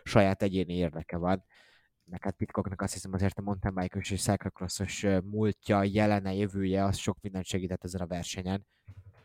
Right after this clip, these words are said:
Á, többi egynapos szempontjából ki lehet indulni, vagy a Strade az annyira különleges, hogy nem feltétlenül?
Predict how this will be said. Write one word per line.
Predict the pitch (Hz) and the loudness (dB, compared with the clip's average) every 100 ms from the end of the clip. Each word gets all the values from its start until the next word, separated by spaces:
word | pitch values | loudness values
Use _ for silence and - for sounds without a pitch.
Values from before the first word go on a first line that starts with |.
| _ _ _ _ _ | _ _ _ _ _
Á, | 98 101 98 95 _ _ | -4 0 -2 -4 _ _
többi | 120 110 | 0 4
egynapos | 120 117 117 123 | 4 4 2 2
szempontjából | - 113 123 113 127 120 127 | 2 0 0 4 4 4 2
ki | 123 123 | 0 2
lehet | 117 117 127 | 4 4 2
indulni, | 123 135 127 | 2 4 6
vagy | 120 | 6
a | |
Strade | 117 - 120 117 | 6 8 6 8
az | 113 | 6
annyira | 110 107 101 | 6 4 0
különleges, | - 101 98 98 98 | 0 0 0 2 0
hogy | - 95 | 0 -2
nem | 92 | -2
feltétlenül? | 85 90 85 87 - 85 87 | -6 -6 -6 -8 -10 -8 -4